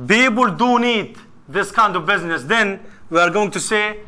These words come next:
we should invest. But if the needs assessment studies tell, told us people do not need such service or such a product, then we cannot go on with this investing.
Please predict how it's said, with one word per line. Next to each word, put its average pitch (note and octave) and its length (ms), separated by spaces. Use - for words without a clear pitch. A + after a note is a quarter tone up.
we D#3+ 100
should E3+ 220
invest. D3 440
But E3+ 180
if E3+ 80
the F3+ 80
needs A#3+ 220
assessment A3+ 420
studies F#3+ 320
tell, B3 300
told B3+ 300
us - 360
people G#3+ 300
do F#3 200
not G#3+ 220
need F3 300
such E3 260
service F#3 600
or D#3+ 100
such E3 240
a D#3 40
product, C#3+ 400
then F3 320
we D#3+ 180
cannot E3+ 400
go E3+ 180
on F3 160
with D3 120
this D#3 160
investing. B2 340